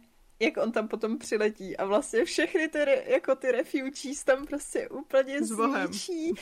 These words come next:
Speaker 1: Já si říkám, a to potom, že je záblesk jenom v tom třetím, v té třetí epizodě, s tím, že tam ještě nějaký ty lidi jsou. A potom je stejně zapálej, že jo, takže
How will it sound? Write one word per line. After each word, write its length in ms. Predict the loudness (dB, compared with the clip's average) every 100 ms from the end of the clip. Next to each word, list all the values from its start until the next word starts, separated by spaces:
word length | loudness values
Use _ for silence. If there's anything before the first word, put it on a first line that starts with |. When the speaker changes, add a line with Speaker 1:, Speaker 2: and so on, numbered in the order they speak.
| -10 -4
Speaker 1:
Já 160 | 4 4
si 140 | 4
říkám, 600 | -4 0 2 2 2 -2 -10 _ _ _
a 80 | -2
to 120 | -2
potom, 300 | -2 -2 0
že 120 | 2
je 220 | 2 2
záblesk 500 | 4 2 2 -2 -4
jenom 200 | -6 -4
v 60 | -4
tom 180 | -4 -4
třetím, 420 | -6 -6 -6 -6 -12
v 40 |
té 140 | -14 -10
třetí 300 | -10 -8 -6
epizodě, 400 | -6 -4 -4 -4
s 60 |
tím, 220 | -2 0 0
že 80 |
tam 100 | 0 -2
ještě 180 | -2
nějaký 260 | -2 -2 -4
ty 80 | -4
lidi 200 | -2 -4
jsou. 380 | 2 4 4 2
A 60 |
potom 220 | 4 6 6
je 80 |
stejně 340 | 4 2 4 4
zapálej, 720 | 4 4 6 6 6 6 2
že 120 | 4
jo, 220 | 4 4
takže 560 | 4 0 0 4 6 4